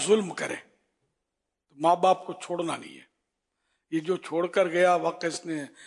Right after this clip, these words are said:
بہت بڑی بھول کی، اس کو فوراً آنا چاہیے اور اپنے والد کے پاؤں پکڑ کر اس سے معذرت کرے۔ اگر بالفرض والد صاحب کوئی سختی کرتے بھی ہیں تب بھی درگزر کرے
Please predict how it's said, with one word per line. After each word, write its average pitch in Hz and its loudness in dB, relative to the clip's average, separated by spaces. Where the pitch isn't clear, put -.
بہت 180 -4
بڑی 185 2
بھول 151 -8
کی، 170 -6
اس 156 -4
کو 170 -12
فوراً 170 0
آنا 165 -4
چاہیے 165 -8
اور 160 0
اپنے 160 -4
والد 156 -2
کے - -8
پاؤں 151 -4
پکڑ 175 -2
کر 175 -8
اس - -16
سے 151 -6
معذرت 151 -4
کرے۔ 135 -10
اگر 185 2
بالفرض 214 2
والد 180 2
صاحب 180 2
کوئی 175 -8
سختی 196 -6
کرتے 202 0
بھی 180 -6
ہیں 127 -16
تب 180 0
بھی 185 4
درگزر 160 -2
کرے - -10